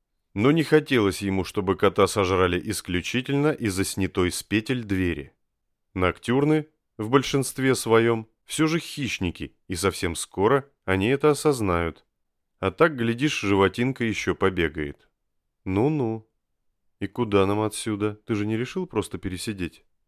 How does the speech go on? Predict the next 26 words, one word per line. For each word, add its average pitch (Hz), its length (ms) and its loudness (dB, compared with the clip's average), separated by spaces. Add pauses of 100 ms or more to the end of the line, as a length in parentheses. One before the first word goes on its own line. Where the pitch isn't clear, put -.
(720)
"Место 95 300 -2
неплохое, 87 500 -8
конечно, 80 640 -8
виды 98 260 -6
хорошие, 117 560 -4
протеин 101 440 -6
по 160 120 -8
углам 139 360 0
бегает, 110 400 -2
но 123 600 -4
нет". 90 520 -4 (440)
Парень 87 320 4
осмотрелся, 98 720 2
подойдя 107 400 4
к - 100 -2
одному 120 360 2
из 123 100 -2
многочисленных 113 800 0
круглых 107 420 0
окошек, 113 640 0 (280)
из 90 140 -6
которых 87 420 0
давным-давно 87 720 4
повыпадали 104 680 4
все 117 240 -2
стекла. 73 640 -4